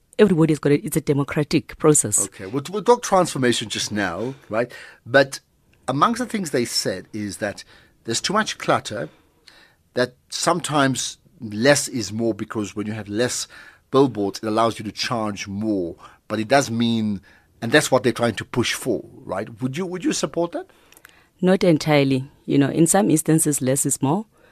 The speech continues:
Speaker 1: but we all know that bigger is better. So it's a combination of both. As long as, uh,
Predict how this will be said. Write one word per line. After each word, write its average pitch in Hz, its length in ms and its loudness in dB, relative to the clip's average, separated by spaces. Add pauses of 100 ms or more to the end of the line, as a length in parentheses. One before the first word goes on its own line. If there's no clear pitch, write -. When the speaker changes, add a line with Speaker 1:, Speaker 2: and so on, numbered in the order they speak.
(320)
Speaker 1:
but 135 260 2
we 156 100 4
all 156 200 4
know 143 160 4
that 131 240 -2
bigger 139 180 2
is 131 160 0
better. 113 340 -4 (720)
So - 220 4
it's 160 200 4
a 175 60 6
combination 185 520 2
of 143 160 0
both. 127 360 2
As 147 220 0
long 202 180 2
as, 143 300 2
uh, 135 320 -2